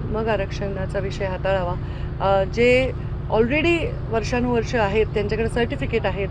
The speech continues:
जुन्या नोंदी आहेत, त्यांच्याविषयी काहीच म्हणणं नाही आहे.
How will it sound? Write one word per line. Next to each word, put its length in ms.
जुन्या 320
नोंदी 340
आहेत, 220
त्यांच्याविषयी 460
काहीच 240
म्हणणं 300
नाही 120
आहे. 100